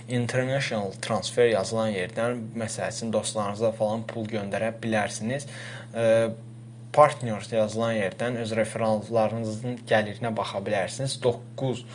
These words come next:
levelli referans proqramı var. Çox böyük miqdarlar qazana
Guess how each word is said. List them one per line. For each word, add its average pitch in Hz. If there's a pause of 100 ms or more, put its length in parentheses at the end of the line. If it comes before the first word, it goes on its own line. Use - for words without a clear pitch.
(360)
levelli 104
referans 110
proqramı 104
var. 127
Çox 113
böyük 110
miqdarlar 107
qazana 107